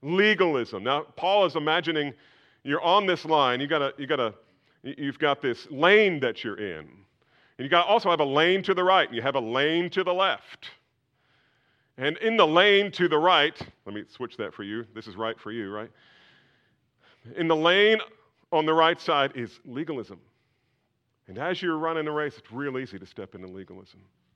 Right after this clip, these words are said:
It's real easy. And this is what the Judaizers were selling. They were saying, "Listen,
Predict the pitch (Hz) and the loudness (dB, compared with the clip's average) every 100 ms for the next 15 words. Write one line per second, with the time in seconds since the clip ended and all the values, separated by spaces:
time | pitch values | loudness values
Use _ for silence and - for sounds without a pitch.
0 | _ _ _ _ _ _ _ _ 127 160 | _ _ _ _ _ _ _ _ -8 -6
1 | 202 226 214 143 _ _ _ _ _ _ | -4 -6 -8 -12 _ _ _ _ _ _
2 | _ _ 131 170 226 196 208 180 123 196 | _ _ -10 -8 -8 -4 -4 -4 -6 -6
3 | 226 190 175 165 165 170 165 - 220 254 | -2 0 0 -2 -6 -8 -8 -6 -4 -4
4 | 180 139 170 196 - 196 190 170 208 208 | -4 -4 -2 -2 -4 -6 -4 -4 -4 -6